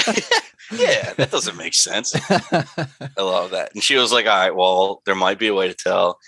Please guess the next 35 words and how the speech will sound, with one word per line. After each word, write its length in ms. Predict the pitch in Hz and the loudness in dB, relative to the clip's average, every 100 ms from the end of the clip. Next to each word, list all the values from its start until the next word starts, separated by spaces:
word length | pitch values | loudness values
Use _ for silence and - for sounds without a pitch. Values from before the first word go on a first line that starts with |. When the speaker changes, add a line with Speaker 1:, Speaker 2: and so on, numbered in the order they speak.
| _ | _
Speaker 1:
She 120 | - 90 | -4 -2
does 180 | 90 90 | -2 -2
this 120 | - | -4
cool 200 | 98 92 | -2 0
little 160 | 95 | 0
experiment, 680 | - - 92 92 90 90 90 | -2 -2 0 0 0 -4 -4
puts 180 | - - | -6 -8
in 60 | 92 | -8
a 60 | |
vial. 720 | - 90 90 90 87 90 87 101 | 0 2 4 2 0 0 -2 -4
She's 160 | - 95 | -8 -6
like, 160 | 90 | -2
"Hey, 240 | 95 90 90 _ _ | 0 0 -2 _ _
we'll 220 | 90 92 | -10 -6
wait 240 | 85 90 92 | -4 -4 -4
until 180 | - 90 | -8 -8
mornings. 560 | 90 85 87 90 - - | -6 -4 -6 -10 -14 -14
If 100 | 90 | -14
it 80 | 87 | -12
glows, 540 | 82 80 73 60 - - _ _ - | -6 -4 -4 -6 -8 -12 _ _ -2
that 100 | 117 | 0
Speaker 2:
Yeah. 140 | 104 | 2
Speaker 1:
means 320 | 87 90 90 - | 0 -2 -4 -6
there's 240 | 90 - | -4 0
sign 480 | - 104 107 110 110 | 2 4 4 2 2
of 160 | 95 87 | -2 -4
mutagenic 720 | 92 92 98 82 90 90 - | -8 -6 -4 -2 -4 -4 -4
alchemy." 500 | 87 - - - - _ _ - - | -4 -4 -12 -18 -20 _ _ -12 -2
Speaker 2:
Yeah, 380 | 110 107 98 95 | 0 2 2 0
I 40 | |
like 260 | 110 113 - | 0 -2 -2
that 240 | 90 - | -6 -6
term. 420 | 104 90 67 120 _ _ _ _ _ _ _ - | -8 -8 -8 -12 _ _ _ _ _ _ _ -4
Speaker 1:
It's, 500 | 92 - - - - _ | -2 2 0 0 -6 _
dude, 260 | 85 62 | -10 -8